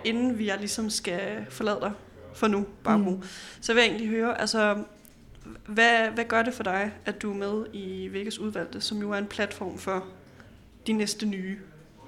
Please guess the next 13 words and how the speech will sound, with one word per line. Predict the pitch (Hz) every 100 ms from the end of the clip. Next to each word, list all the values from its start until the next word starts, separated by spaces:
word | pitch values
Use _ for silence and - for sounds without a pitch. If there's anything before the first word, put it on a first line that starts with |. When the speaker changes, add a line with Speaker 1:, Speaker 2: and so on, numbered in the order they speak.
| - 151 - - - - - - - -
Speaker 2:
Det | 180
er | 180
jo | 175
f-, | - - - - - - - -
voldsomt | 190 202 233
fedt. | - - - -
Altså, | 196 185
det | 185
er | 175
jo, | 175
det | 180
er |
jo, | 185